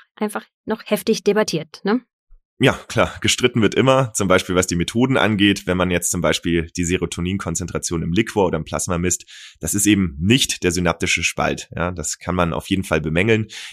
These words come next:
Speaker 2: Die anderen halten dann aber dagegen, dass Liquor von den verfügbaren Materialien eben den größten Austausch mit Neuronen hat. Das kann man natürlich alles diskutieren, das würde jetzt aber hier den Rahmen sprengen.
Speaker 1: Ja, das fürchte ich auch, obwohl es natürlich sehr spannend wäre.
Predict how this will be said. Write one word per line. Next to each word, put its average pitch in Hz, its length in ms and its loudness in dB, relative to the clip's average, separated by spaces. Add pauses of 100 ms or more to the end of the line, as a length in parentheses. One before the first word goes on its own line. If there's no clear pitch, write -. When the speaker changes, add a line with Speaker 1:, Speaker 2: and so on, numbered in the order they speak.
Speaker 2:
Die - 80 -2
anderen 107 300 2
halten 98 220 2
dann 85 140 2
aber 82 200 2
dagegen, 85 360 0
dass 82 200 -2
Liquor 98 520 4
von - 140 -6
den 85 140 -2
verfügbaren 80 680 -4
Materialien 78 680 -4
eben 80 220 -6
den 78 120 -4
größten 90 360 -4
Austausch 107 480 2
mit 98 140 -4
Neuronen 90 420 0
hat. 85 180 -2 (420)
Das - 140 -2
kann 101 120 0
man 104 100 4
natürlich 98 300 -2
alles 92 180 0
diskutieren, 104 720 0
das - 160 -2
würde 92 120 4
jetzt 87 120 0
aber 76 100 0
hier 78 320 -2 (100)
den 82 120 -2
Rahmen 71 240 -6
sprengen. 67 480 -10 (440)
Speaker 1:
Ja, 214 260 2
das 240 200 2
fürchte 233 260 6
ich 214 140 4
auch, 214 140 6
obwohl 220 220 4
es 269 60 2
natürlich 226 280 6
sehr 208 100 4
spannend 196 400 4
wäre. 180 300 2